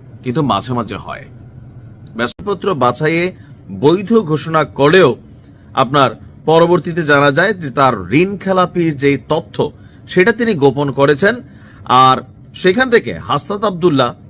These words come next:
আপিল করে বসে যে তিনি ঋণ খেলাপি। এখন যে যেভাবেই নেন, ভাই, রাষ্ট্রের টাকা আপনি,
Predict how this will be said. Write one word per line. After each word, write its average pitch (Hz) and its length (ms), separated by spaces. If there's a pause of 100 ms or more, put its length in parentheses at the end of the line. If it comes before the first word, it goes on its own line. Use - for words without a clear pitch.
(180)
আপিল 170 280
করে 135 220
বসে 117 220
যে 147 120
তিনি 175 320 (340)
ঋণ 185 240
খেলাপি। 107 460 (960)
এখন 190 200
যে 180 260
যেভাবেই 202 460
নেন, 104 160 (200)
ভাই, 139 320 (220)
রাষ্ট্রের 180 480 (120)
টাকা 185 280
আপনি, 170 500